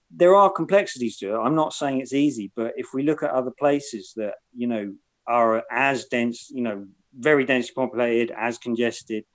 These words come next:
places like Barcelona, for example, where it's, it's three times as densely populated as Portsmouth, they're trying stuff out that's working quite well. So I think you have to, there has to be some kind of real will to do it,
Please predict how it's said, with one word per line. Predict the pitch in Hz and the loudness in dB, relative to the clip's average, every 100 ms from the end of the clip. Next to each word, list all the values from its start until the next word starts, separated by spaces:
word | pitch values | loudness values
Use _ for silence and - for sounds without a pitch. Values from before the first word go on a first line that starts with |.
| _ _ _ _ | _ _ _ _
places | 170 151 | 0 2
like | 147 113 | 2 2
Barcelona, | 135 131 - 120 151 139 | 4 4 2 -4 -4 -4
for | - 95 | -8 -14
example, | 101 98 98 - 101 | -10 -10 -10 -10 -6
where | 107 107 | -4 -4
it's, | 107 - - | -6 -14 -12
it's | 110 - - - | -12 -12 -20 -12
three | - 160 156 | -4 -4 -4
times | - 147 143 120 110 | -4 -4 -2 -4 -8
as | 101 | -10
densely | 117 113 113 110 - | -6 -8 -8 -16 -12
populated | 117 - 107 101 - | -12 -12 -12 -14 -18
as | 92 - | -20 -16
Portsmouth, | 110 - - 107 _ _ - | -16 -16 -20 -20 _ _ 0
they're | 139 151 | 2 2
trying | 147 123 107 | 0 -4 -4
stuff | - 107 - | -8 -12 -8
out | 107 95 | -8 -8
that's | 95 - | -12 -14
working | 107 95 - 95 | -12 -12 -14 -20
quite | - 95 90 | -14 -14 -14
well. | 87 87 - _ _ _ | -18 -20 -20 _ _ _
So | - 151 | -2 0
I | |
think | 147 185 170 - _ _ 147 | 2 2 0 -2 _ _ -8
you | 156 156 | -2 0
have | 170 160 - | 0 -2 -2
to, | 156 | 0
there | 139 147 | 0 0
has | 170 - | -2 -4
to | 156 | -6
be | 147 139 | -6 -4
some | 143 135 | -8 -6
kind | 135 135 | -6 -4
of | 123 113 | -4 -2
real | 131 127 123 117 113 _ - | 0 2 2 0 -4 _ -12
will | 117 135 131 123 | 0 2 4 2
to | 113 113 | -2 -6
do | 131 127 | -2 0
it, | 107 87 | 0 -6